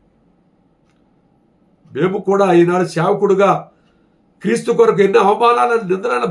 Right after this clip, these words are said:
భరిస్తాం, ప్రాణాలకు తెగించి సువార్త చేస్తామని దేవుని పేట వాగ్దానం చేస్తున్నానండి నేను కూడా. ప్రియమైన సహోదరి సహోదరులారా, మరి అదే విధముగా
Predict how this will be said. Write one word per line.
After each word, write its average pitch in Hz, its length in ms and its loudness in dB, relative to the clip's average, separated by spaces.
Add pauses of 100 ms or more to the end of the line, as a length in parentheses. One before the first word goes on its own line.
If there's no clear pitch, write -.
భరిస్తాం, 233 420 2 (1400)
ప్రాణాలకు 220 680 2
తెగించి 190 340 -2
సువార్త 196 320 -2 (120)
చేస్తామని 196 600 0 (840)
దేవుని 202 300 2
పేట 180 160 -2 (100)
వాగ్దానం 170 500 -4
చేస్తున్నానండి 151 600 -6
నేను 113 200 -16
కూడా. 113 140 -14 (1600)
ప్రియమైన 151 380 -2 (140)
సహోదరి 160 440 -2
సహోదరులారా, 165 640 -8 (640)
మరి 160 160 0
అదే 214 120 4
విధముగా 220 460 2